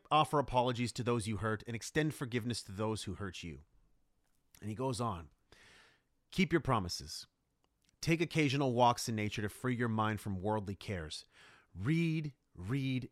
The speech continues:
and read some more in order to learn from others and discover new insights. That's why you're here listening to me.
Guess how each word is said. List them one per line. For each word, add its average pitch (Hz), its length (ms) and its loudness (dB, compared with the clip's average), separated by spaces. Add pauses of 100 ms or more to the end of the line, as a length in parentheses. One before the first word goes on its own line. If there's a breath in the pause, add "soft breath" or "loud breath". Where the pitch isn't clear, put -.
and 98 240 -4
read 127 200 0
some - 200 -2
more 110 300 2
in 98 60 -4
order 107 180 -4
to - 140 -6
learn 135 560 2 (220)
from - 240 -6
others 160 460 2
and 110 100 -6
discover 117 400 -2
new 127 240 2
insights. 110 680 -4 (440)
That's - 180 -8
why 113 160 0
you're 123 160 2
here 123 240 2
listening 123 380 0
to 131 140 0
me. 87 240 -4